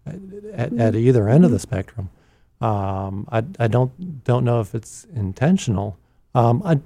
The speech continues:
Speaker 1: I understand it at the same time, 'cause I, I think I've probably had those stereotypes in my head. Uh, you, you see somebody parking in a handicap spot that don't,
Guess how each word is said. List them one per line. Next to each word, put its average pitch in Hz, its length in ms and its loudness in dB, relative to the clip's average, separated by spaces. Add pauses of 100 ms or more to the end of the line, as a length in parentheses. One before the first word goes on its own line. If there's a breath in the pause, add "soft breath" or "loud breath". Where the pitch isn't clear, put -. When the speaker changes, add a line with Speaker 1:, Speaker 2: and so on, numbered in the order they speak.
(120)
Speaker 1:
I 196 180 6
understand 170 400 6
it 190 60 4
at 180 60 -2
the 156 80 -8
same 185 220 4
time, 151 260 6
'cause 131 120 2
I, 127 60 6
I 127 160 2
think 135 160 2
I've 135 160 0
probably 135 320 4 (480)
had 127 160 6
those 127 180 4
stereotypes 135 560 2
in 120 60 2
my 107 120 2
head. 131 200 0 (160)
Uh, 170 200 -14 (100)
you, 117 180 -6 (120)
you 123 120 -2
see 127 160 0
somebody 120 300 0
parking 117 240 2
in 107 80 0
a 101 40 0
handicap 110 380 -2
spot - 300 -6 (500)
that 113 180 -4
don't, 113 260 2